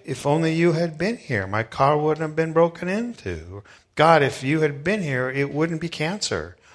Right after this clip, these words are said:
God, if you had been here, it wouldn't be meth. God, if you had been here, it wouldn't be fatal. It wouldn't be a miscarriage. God, if you had been here,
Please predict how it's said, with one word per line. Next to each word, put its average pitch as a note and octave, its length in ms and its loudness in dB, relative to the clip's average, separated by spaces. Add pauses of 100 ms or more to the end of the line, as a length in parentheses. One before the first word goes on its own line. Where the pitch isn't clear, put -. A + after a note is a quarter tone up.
(180)
God, C#3 380 6 (200)
if B2 160 -2
you C#3+ 140 2
had B2+ 200 2
been E3+ 220 2
here, C3 320 0
it B2+ 180 -2
wouldn't C3+ 320 -2
be C3+ 140 0
meth. C3 640 0 (2000)
God, C3 180 2
if A#2+ 60 -8
you B2 60 0
had A#2 100 -2
been C#3 120 0
here, B2 140 -4
it G2 60 -2
wouldn't G#2+ 200 -6
be A2 80 -6
fatal. G#2 500 -2 (2250)
It A#2+ 100 -6
wouldn't A#2 300 -4
be A#2 160 0
a G2+ 40 0
miscarriage. - 920 -8 (1400)
God, A#2 160 2
if G#2 120 -4
you A2 60 -2
had G2+ 100 -6
been A2 140 -6
here, G#2 360 -2